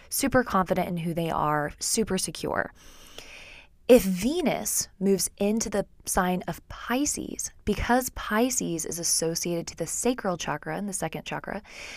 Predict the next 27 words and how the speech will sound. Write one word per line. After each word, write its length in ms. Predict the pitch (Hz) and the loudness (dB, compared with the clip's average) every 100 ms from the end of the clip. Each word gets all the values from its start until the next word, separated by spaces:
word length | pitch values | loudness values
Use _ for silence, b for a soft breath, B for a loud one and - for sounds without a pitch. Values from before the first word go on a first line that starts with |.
| B B | B B
it 140 | 285 277 | 2 4
could 260 | 302 277 | 0 2
mean 300 | 233 214 247 | 2 2 0
that 80 | 247 | 0
this 160 | 226 - | 0 0
person 400 | - 190 202 180 | -2 -2 0 0
is 80 | |
sexually 560 | - 175 170 170 156 156 | 0 0 0 -4 -2 -2
expressive, 840 | - - - 233 233 226 233 220 190 | -2 0 0 4 4 4 2 2 0
they're 120 | 160 | -4
comfortable 560 | - 175 165 165 160 | -4 -6 -2 -2 -2
in 120 | 151 147 | -2 -6
their 120 | 143 | -8
sexuality, 1000 | - - 165 160 190 214 214 208 208 214 B B B - | -8 -6 -4 2 4 4 4 2 0 -2 B B B 2
they 140 | 175 | 2
feel 320 | - 190 175 | 2 2 2
good 480 | 160 - 190 185 - | 2 2 2 2 0
with 160 | 170 - | -4 -4
creativity 1000 | - 156 - - - 185 202 208 214 190 | -8 -8 -6 -6 -4 -2 0 2 4 2
and 100 | 151 | 0
how 240 | 151 165 | -4 -2
they 100 | 156 | -4
express 460 | 156 - - 196 196 | -4 -4 -4 -4 -2
themselves 500 | 202 196 196 185 180 | -4 -2 0 -2 -4
to 100 | 185 | -6
the 100 | 180 | -4
world. 420 | 160 170 170 165 | -2 0 0 -2